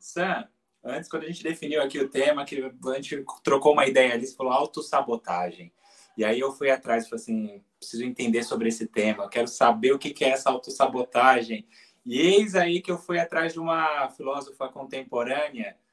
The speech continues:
chamada Alexa. <laughs> Sabe que eu gosto de tecnologia, né? Então eu fui atrás da Alexa e perguntei pra ela, assim, sobre o tema de hoje. Falei, "Alexa, afinal de contas," o-,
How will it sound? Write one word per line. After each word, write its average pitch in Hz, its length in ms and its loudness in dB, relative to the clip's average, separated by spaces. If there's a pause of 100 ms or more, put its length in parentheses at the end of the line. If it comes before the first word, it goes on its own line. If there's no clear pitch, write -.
(120)
chamada 135 480 0
Alexa. 131 680 -2 (240)
<laughs> 220 640 -2
Sabe 117 260 0
que - 80 -2
eu 131 120 0
gosto 131 160 -6
de 107 80 -6
tecnologia, 131 720 0
né? 139 160 -4
Então 131 160 -2
eu - 100 -2
fui 151 140 2
atrás 160 360 0
da 170 180 4
Alexa 160 580 -2 (260)
e 165 80 -8
perguntei 220 500 2
pra 269 240 2
ela, 208 220 4
assim, 151 240 -8
sobre 175 300 -10
o - 20 -10
tema 208 260 -4
de 208 80 -8
hoje. 190 140 -4
Falei, 220 220 -4 (180)
"Alexa, 196 720 -4
afinal 185 380 -4
de - 80 -16
contas," 160 440 -8
o-, 151 140 -10